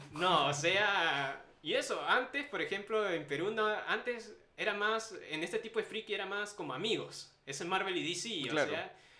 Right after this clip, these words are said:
Speaker 1: desde que salí en internet como que vi que más se volvió un poco tóxico de este fandom hasta que hubo una parte que sí se volvió, no todo digo, sino que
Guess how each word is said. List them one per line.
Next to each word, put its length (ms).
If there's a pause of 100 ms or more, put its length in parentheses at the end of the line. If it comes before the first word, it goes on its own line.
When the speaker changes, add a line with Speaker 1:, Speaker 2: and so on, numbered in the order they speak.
(140)
Speaker 1:
desde 180
que 80
salí 220
en 80
internet 300
como 200
que 480
vi 180
que 360
más 280
se 100
volvió 200
un 100
poco 220
tóxico 420
de 100
este 160
fandom 420
hasta 320
que 240
hubo 220
una 240
parte 240
que 80
sí 120
se 120
volvió, 560
no 180
todo 260
digo, 380
sino 320
que 420